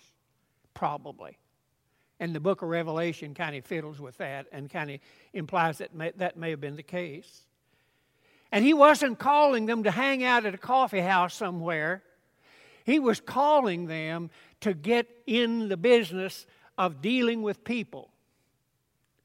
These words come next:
If they knew what was in store for them, they'd have probably said, "Not you, buddy. You,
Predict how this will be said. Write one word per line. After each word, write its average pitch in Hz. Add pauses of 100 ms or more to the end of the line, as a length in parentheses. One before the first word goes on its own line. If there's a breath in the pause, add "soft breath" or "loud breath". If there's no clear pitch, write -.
(2500)
If 170
they 311
knew 269
what 220
was 190
in 180
store 208
for 190
them, 190
they'd 190
have 185
probably 190
said, 180
"Not 185
you, 233
buddy. 170 (240 loud breath)
You, 214